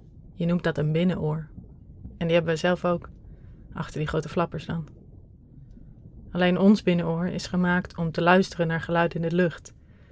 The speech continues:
terwijl het binnenoor van vissen juist heel goed is in luisteren naar water. Want onder water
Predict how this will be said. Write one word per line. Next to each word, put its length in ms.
terwijl 240
het 100
binnenoor 340
van 160
vissen 400
juist 240
heel 160
goed 240
is 120
in 80
luisteren 380
naar 120
water. 420
Want 160
onder 180
water 440